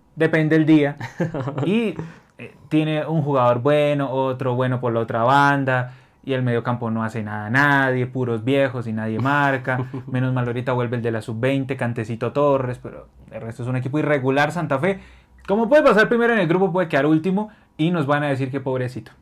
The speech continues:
Speaker 1: Y toca
Speaker 2: <laughs>
Speaker 1: creerle al presidente de Santa Fe. Entonces, yo creo que aquí Universitario fácilmente puede romper la racha. No, no creo que tenga inconvenientes en Lima. Y si se complica en Lima, bueno, hay que empezar a desafiliarlo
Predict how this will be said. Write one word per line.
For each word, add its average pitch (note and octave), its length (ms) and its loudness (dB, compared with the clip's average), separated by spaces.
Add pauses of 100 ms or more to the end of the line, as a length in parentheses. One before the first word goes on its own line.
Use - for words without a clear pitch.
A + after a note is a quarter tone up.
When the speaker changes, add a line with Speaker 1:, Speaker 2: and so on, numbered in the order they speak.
(160)
Speaker 1:
Y C#3 240 2
toca E3+ 240 4
Speaker 2:
<laughs> - 0 -
Speaker 1:
creerle D3 380 4
al C#3 360 2
presidente A#2+ 400 -4
de - 20 -2
Santa B2 260 -4
Fe. A2 120 -6
Entonces, C3+ 380 0 (260)
yo F#3 80 0
creo A#3+ 160 2
que G#3 60 6
aquí D3+ 120 2
Universitario D#3 540 0
fácilmente C#3 580 0
puede C#3 160 2
romper A#2+ 300 -2
la A#2+ 140 2
racha. G#2+ 400 -6
No, A#2+ 240 -6 (160)
no B2+ 180 -8
creo C3 140 0
que B2+ 60 0
tenga C3+ 400 2 (280)
inconvenientes D#3+ 640 2
en C#3+ 140 0
Lima. D#3+ 380 0 (340)
Y C#3+ 80 0
si F3 100 0
se D#3 340 4
complica F3 460 2
en A3+ 80 6
Lima, B3 400 4 (240)
bueno, A#2+ 240 -4
hay A#2+ 120 -4
que C#3+ 100 -2
empezar C#3 280 2
a C#3 40 6
desafiliarlo A#2 720 0